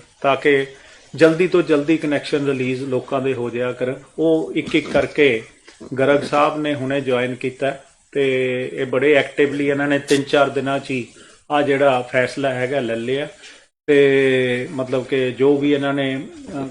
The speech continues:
ਕਰਨਾ ਸੀ, ਫਾਰਮੈਲਿਟੀਆਂ ਪੂਰੀਆਂ ਹੋ ਕੇ ਫੈਸਲਾ ਹੋ ਗਿਆ। ਅੱਗੇ ਵੀ ਅਸੀਂ ਦੋ ਚਾਰ ਚੀਜ਼ਾਂ ਹੋਰ ਲਿਆ ਰਹੇ ਹਾਂ ਵੀ ਘੱਟੋ ਘੱਟ ਕਾਗਜ਼ ਪੱਤਰ ਲੋਕਾਂ ਨੂੰ ਦੇਣੇ ਪੈਣ। ਆਉਣ ਵਾਲੇ ਟਾਈਮ 'ਚ ਤੁਹਾਨੂੰ ਦੱਸ ਦਾਂਗੇ। ਔਰ ਕਨੈਕਸ਼ਨ ਲੈਣਾ ਇੰਨਾ ਸੌਖਾ ਹੋ ਜਾਏਗਾ, ਅਸੀਂ ਇਹਨੂੰ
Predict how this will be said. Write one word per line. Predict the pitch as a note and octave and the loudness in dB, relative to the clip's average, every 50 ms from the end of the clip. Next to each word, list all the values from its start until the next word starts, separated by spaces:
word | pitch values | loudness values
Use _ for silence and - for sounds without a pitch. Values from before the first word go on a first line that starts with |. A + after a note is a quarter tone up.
| C3 - | -4 2
ਕਰਨਾ | - C#3 C3 C#3 C#3+ C#3 C3+ | 2 2 4 4 2 0 0
ਸੀ, | - D#3 | -2 -4
ਫਾਰਮੈਲਿਟੀਆਂ | C#3 - - C#3 C3 B2+ C3+ C3+ B2+ C3 B2 C3 C3 C#3 C#3 | -6 -2 -2 -2 0 0 -2 -2 -2 -4 -4 -6 -6 -6 -6
ਪੂਰੀਆਂ | C3+ - C3+ B2+ C3 C3+ C#3 C3 | -4 -4 -4 -4 -4 -4 -6 -6
ਹੋ | A#2+ B2 B2 | -6 -8 -8
ਕੇ | - - C#3 C3+ | -4 -2 -2 -2
ਫੈਸਲਾ | C3 - B2 A#2 A2+ - - C3 B2+ | -2 -4 -4 -6 -6 -6 -6 -6 -6
ਹੋ | B2 A#2 A#2 A2+ | -4 -6 -6 -8
ਗਿਆ। | G#2+ B2 C3 D3+ D#3+ - - - - - - _ _ - D3 | -6 -6 -8 -8 -8 -12 -20 -20 -20 -20 -20 _ _ -2 -2
ਅੱਗੇ | C#3+ D3 E3+ F#3+ G3 | 2 4 6 6 6
ਵੀ | G3 G#3 G3 F#3+ | 8 6 6 6
ਅਸੀਂ | F#3 F#3+ F#3+ F3+ | 4 4 0 0
ਦੋ | C#3+ D#3 D3+ D3+ | 2 2 2 2
ਚਾਰ | D3 E3+ E3 D3+ D3+ | 4 4 4 4 4
ਚੀਜ਼ਾਂ | D3+ E3 D3+ C#3 C#3 D3+ C#3+ | 2 -2 -2 0 0 0 0
ਹੋਰ | B2+ C3 C3+ C3+ B2+ | 0 0 -2 -2 -2
ਲਿਆ | C3+ C#3+ C#3 C3+ B2+ | 0 0 0 0 0
ਰਹੇ | B2 B2+ B2+ | 0 -2 -2
ਹਾਂ | C3 C3+ | -2 -2
ਵੀ | D3 D3 - C#3+ | -2 -2 -2 -2
ਘੱਟੋ | - - D3 D3+ D3+ - | 0 2 2 2 4 4
ਘੱਟ | F3 D3+ - D3+ | 2 2 2 0
ਕਾਗਜ਼ | - - C3 B2+ B2+ C3+ C3 B2 | 0 2 2 4 4 2 -2 -4
ਪੱਤਰ | - - C3 - - - B2 A#2 A2+ - - - - _ _ _ _ _ _ - - | -4 -6 -6 -6 -4 -4 -4 -4 -6 -10 -16 -20 -20 _ _ _ _ _ _ -6 -2
ਲੋਕਾਂ | C3+ C#3 C3+ - D3 C3+ B2 | -2 -2 -2 0 -2 -2 -2
ਨੂੰ | B2 B2 B2 D3 F3 D#3 | -2 -4 -6 -8 -8 -4
ਦੇਣੇ | B2+ C3 B2 B2 C3 B2+ | -2 -2 -2 -2 -2 -4
ਪੈਣ। | - C#3 C#3 D#3+ F#3 | -2 -2 -2 -2 -2
ਆਉਣ | - D3 B2 C3 C3+ | -4 -4 -4 -4 -2
ਵਾਲੇ | C3 C3 C3 C3 B2+ | -2 -2 -2 -2 -4
ਟਾਈਮ | B2 - A#2+ A#2 A#2+ A#2+ | -6 -6 -6 -6 -6 -8
'ਚ | - - | -10 -10
ਤੁਹਾਨੂੰ | C3+ - C3 A#2+ A#2+ A#2+ A2 | -8 -6 -6 -6 -6 -6 -8
ਦੱਸ | A2 A2+ G#2 G#2+ - - | -8 -8 -8 -10 -10 -10
ਦਾਂਗੇ। | C3 C3 C#3 E3 | -8 -8 -6 -4
ਔਰ | F#3 F3+ E3 | -4 -4 -2
ਕਨੈਕਸ਼ਨ | - - C#3+ C#3 C3+ C3 - - D#3+ D3+ D3+ D3 | -2 -2 -2 -2 -2 -4 -4 -6 -4 -2 -2 -2
ਲੈਣਾ | C#3 C3+ C3+ D3 D3+ C#3+ | -2 -2 -2 -2 -2 -2
ਇੰਨਾ | C3+ C#3 D#3 F3 E3+ | -2 -2 -2 -2 -2
ਸੌਖਾ | D#3+ - C#3 B2+ - - D3+ | 0 0 -2 -2 0 0 2
ਹੋ | C#3+ C3+ B2 A#2 | 2 2 2 0
ਜਾਏਗਾ, | A#2+ C3 C3+ C3+ D#3+ D#3+ | 0 -2 0 2 2 0
ਅਸੀਂ | C#3+ - D#3+ D3+ | 0 0 -2 -4
ਇਹਨੂੰ | D3 D3+ D#3 D#3 D#3 D3 | -2 -2 -2 -4 -6 -6